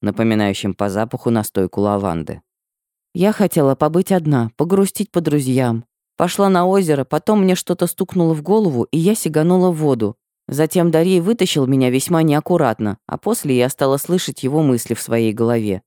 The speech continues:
ответила, пожав плечами, не подбирая более вежливых слов.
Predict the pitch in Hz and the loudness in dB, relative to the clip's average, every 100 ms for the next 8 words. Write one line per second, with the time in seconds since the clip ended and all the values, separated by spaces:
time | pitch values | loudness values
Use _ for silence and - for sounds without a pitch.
0 | _ _ _ _ _ _ _ _ 135 127 | _ _ _ _ _ _ _ _ -6 -2
1 | 131 123 123 110 117 110 110 - 101 - | 0 0 0 -2 -2 -2 -4 -4 -6 -2
2 | 151 151 127 - 156 196 226 180 180 175 | -2 0 -2 -2 -2 -2 -2 0 0 0
3 | 160 127 113 107 101 107 104 107 101 - | 0 0 0 0 0 0 0 -2 -2 -4
4 | 98 78 - | -4 -4 -6